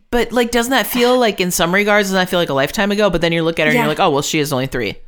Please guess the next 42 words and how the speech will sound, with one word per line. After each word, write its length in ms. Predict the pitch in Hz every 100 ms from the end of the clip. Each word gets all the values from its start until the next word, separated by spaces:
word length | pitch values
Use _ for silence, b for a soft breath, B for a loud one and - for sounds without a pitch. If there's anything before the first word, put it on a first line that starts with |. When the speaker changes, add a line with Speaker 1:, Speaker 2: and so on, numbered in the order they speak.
| - -
Speaker 2:
Yeah. 280 | 220 294 - - -
It 240 | 208 196 -
really 280 | 185 175 175
does. 200 | 175 -
Speaker 1:
Well, 180 | 151 202
Speaker 2:
Well, 120 | 202
now 20 |
Speaker 1:
she's 160 | 196 131
Speaker 2:
she's 160 | -
four. 340 | - - - -
Speaker 1:
turns 240 | 104 120
four 200 | - 226
this 180 | 190 123
week. 180 | 101 427
Yeah. 300 | 202 427 440 359
Speaker 2:
<laughs> 120 | - B B B
So, 220 | - 233
yeah, 340 | 202 220 175 165
totally. 420 | - 226 196 175
But, 160 | 175 -
oh, 220 | 220 202
yeah, 240 | 175 185 175
I, 260 | - 196 -
I 80 | 202
agree 280 | 220 202 185
with 180 | 180 180
you. 80 | 180
This 220 | 185 -
time 300 | - 185 180
warp 200 | 180 -
stuff. 360 | - 175 - -
But 240 | 190 - B B -
we 140 | 226
are 240 | 190 185
in 80 | 220
twenty 260 | 240 240 247
twenty-three. 500 | 262 262 269 214 202
This 180 | - 202
Speaker 1:
Yep. 20 |
Speaker 2:
is 140 | 196
a 60 | 208
reality. 580 | 233 185 175 180 185